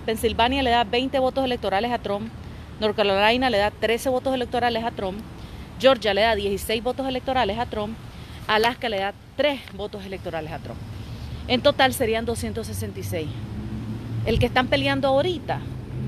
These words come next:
es Nevada, porque Nevada da seis votos electorales. Con los seis votos electorales puede ganar Trump con doscientos setenta y dos o Biden con, con doscientos setenta,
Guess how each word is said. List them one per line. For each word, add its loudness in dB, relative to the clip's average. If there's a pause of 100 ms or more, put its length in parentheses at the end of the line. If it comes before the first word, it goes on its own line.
(200)
es 8 (280)
Nevada, 0 (680)
porque 4
Nevada 2
da 2
seis 0
votos -4
electorales. -2 (240)
Con 0
los 0
seis 4
votos 2
electorales 0
puede -4
ganar -2 (420)
Trump 6
con -4
doscientos -4
setenta -4
y -2
dos -2 (760)
o 6
Biden 4 (280)
con, -2 (560)
con 2
doscientos -4
setenta, -4